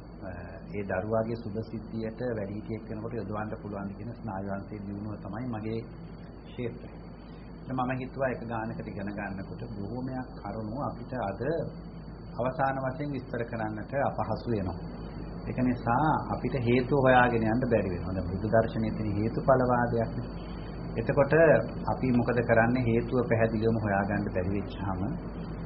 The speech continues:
අපි සාක්ෂි මත පදනම් වෙලා ප්‍රතිකාර කරනවා.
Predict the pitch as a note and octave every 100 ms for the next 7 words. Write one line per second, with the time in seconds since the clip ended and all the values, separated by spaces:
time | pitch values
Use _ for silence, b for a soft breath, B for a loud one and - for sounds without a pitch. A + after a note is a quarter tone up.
0 | - - - D#3 - A#2 C3+ - D#3+ D#3
1 | C#3+ - B2 A#2 A2+ A2+ G#2+ G2+ B2 -
2 | - - - - - F#2+ F#2+ A2+ A2+ F2+
3 | E2